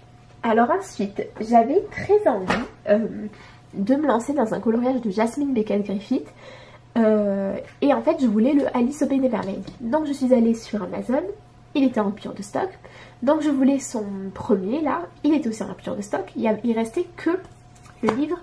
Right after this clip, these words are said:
des sirènes, le Mermaid. Donc je l'ai pris, mais je voulais vraiment, vraiment les deux autres. Donc, euh, bah, j'ai regardé un peu sur, euh,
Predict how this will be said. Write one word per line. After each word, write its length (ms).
des 280
sirènes, 540
le 120
Mermaid. 420
Donc 260
je 60
l'ai 80
pris, 280
mais 500
je 60
voulais 240
vraiment, 500
vraiment 320
les 160
deux 260
autres. 320
Donc, 400
euh, 160
bah, 140
j'ai 160
regardé 420
un 80
peu 260
sur, 340
euh, 40